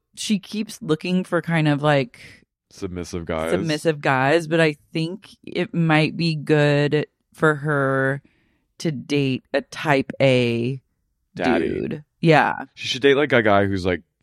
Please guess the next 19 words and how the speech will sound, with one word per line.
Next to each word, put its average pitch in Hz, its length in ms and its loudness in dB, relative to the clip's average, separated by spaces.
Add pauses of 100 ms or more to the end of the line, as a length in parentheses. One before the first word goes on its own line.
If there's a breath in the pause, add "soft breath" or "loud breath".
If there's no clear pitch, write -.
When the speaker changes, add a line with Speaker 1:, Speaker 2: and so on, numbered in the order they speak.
Speaker 2:
fifteen 87 340 -8
years 82 220 -6
older 78 220 -6
than 76 140 -10
her. 78 340 -10 (420)
Speaker 1:
I 196 140 -6
know, 208 340 2
and, 165 320 -6
like, 165 260 -6
she - 260 -12
doesn't 226 380 0
need 180 360 0
money. 151 640 2 (460)
She, - 140 -4
I 160 140 4
don't 175 140 4
know 170 100 2
what 160 160 2
her 151 340 2